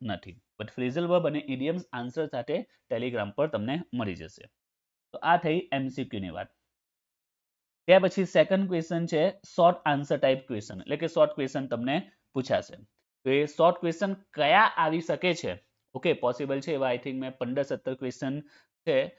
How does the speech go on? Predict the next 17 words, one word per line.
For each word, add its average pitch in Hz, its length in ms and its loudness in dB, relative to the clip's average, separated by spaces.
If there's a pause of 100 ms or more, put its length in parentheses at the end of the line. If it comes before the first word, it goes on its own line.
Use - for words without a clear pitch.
(100)
એ 131 400 -2 (260)
આન્સર 135 340 0
સાથે 147 360 -2
એની 139 200 -4
પણ 151 160 -6
પી 131 140 -6
ડી 131 80 -2
એફ 156 120 0 (120)
Telegram 117 400 -4
પર 143 180 2
મૂકી 127 220 -4
દીધી 123 240 2
છે, 160 180 0
શોર્ટ 123 320 2 (100)
આન્સર 117 260 -4
ટાઇપ 117 320 -2
ક્વેશ્ચન. 92 400 -10